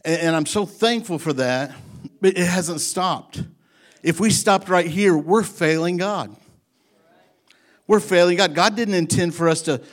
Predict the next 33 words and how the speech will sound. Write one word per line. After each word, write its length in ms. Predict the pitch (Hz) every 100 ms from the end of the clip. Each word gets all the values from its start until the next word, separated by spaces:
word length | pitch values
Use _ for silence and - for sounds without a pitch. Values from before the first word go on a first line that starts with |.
| -
run 220 | 143 170 160
a 80 |
church 400 | - 170 170 143
of 220 | 156 143 117 - -
fifty, 600 | - 170 165 185 185 143 - _ _
a 120 | 131
hundred, 600 | 151 160 160 175 185 - _ _ _ _ _
two 200 | - 185
hundred. 360 | 165 165 180 170 - _ _ -
He 120 | 247
says, 260 | - 180
"Keep 300 | 196 - 220
winning 360 | 185 208 254 269
them." 220 | 95 87 _ _
The 100 | 180
Great 200 | 180 233
Commission 360 | 202 202 214 180
is 100 | 160
not 220 | 175 156
stopped 480 | - - 190 156 139
because 300 | 147 160 98 - _ -
he's 280 | - 214 143
not 220 | 123 131
returned. 540 | 147 165 165 110 87 - _ _ _ _ _ _ _ _ _ _ -
He's 220 | 240 160
not 220 | 160 160
returned. 560 | 175 175 208 190 131 - _
So 160 | - 190
we 120 | 226
still 240 | - 190
have 160 | 180 165
a 40 |
responsibility 1200 | 160 139 - 175 170 165 143 196 190 147 147 147